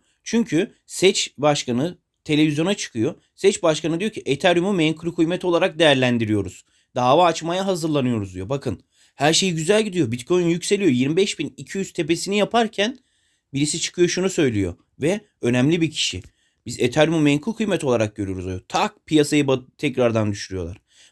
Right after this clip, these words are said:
Bunları algılamamız lazım, anladınız mı? Niye bunlar oluyor? Çünkü döngünün zamanı gelmedi. Ben buna inanıyorum, anladınız mı? Hesaplar olmuyor arkadaşlar şu an. Her şeyin bir zamanı var. Zaman gelmedi. Zaman gelmediği için de bu adamlar baskılamaya çalışıyor.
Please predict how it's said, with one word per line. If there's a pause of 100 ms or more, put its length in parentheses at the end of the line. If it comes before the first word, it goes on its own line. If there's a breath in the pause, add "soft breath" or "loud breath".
(100)
Bunları
algılamamız
lazım,
anladınız
mı?
Niye
bunlar
oluyor?
Çünkü
döngünün
zamanı
gelmedi. (420)
Ben
buna
inanıyorum,
anladınız
mı? (500 soft breath)
Hesaplar (160)
olmuyor
arkadaşlar
şu
an.
Her
şeyin
bir
zamanı
var. (340)
Zaman
gelmedi.
Zaman
gelmediği
için
de
bu
adamlar (880)
baskılamaya
çalışıyor.